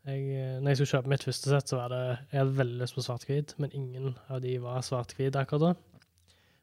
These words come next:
Så da ble det svart-blå. Jeg er ikke så veldig glad i svart-blå. Og jeg kjente hvorfor jeg ikke er så glad i svart-blå når meg og deg spilte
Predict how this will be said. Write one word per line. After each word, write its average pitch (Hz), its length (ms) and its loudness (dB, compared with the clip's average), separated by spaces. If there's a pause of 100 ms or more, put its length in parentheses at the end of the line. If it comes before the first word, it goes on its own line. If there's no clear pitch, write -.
(100)
Så - 80 -6
da 143 80 2
ble 131 160 2
det 131 100 4
svart-blå. 139 520 2
Jeg 127 120 -2
er 123 140 -4
ikke - 180 -6
så 127 60 -2
veldig 120 380 -4
glad 120 180 -6
i 123 80 -6
svart-blå. 139 460 0 (800)
Og - 20 -6
jeg 131 140 2
kjente 131 280 4
hvorfor 139 380 2
jeg 123 80 0
ikke - 100 -8
er 123 60 -2
så 139 100 0
glad 127 220 2
i 120 80 0
svart-blå 127 420 0
når 123 120 0
meg 123 160 0
og 120 40 0
deg 127 140 2
spilte - 460 0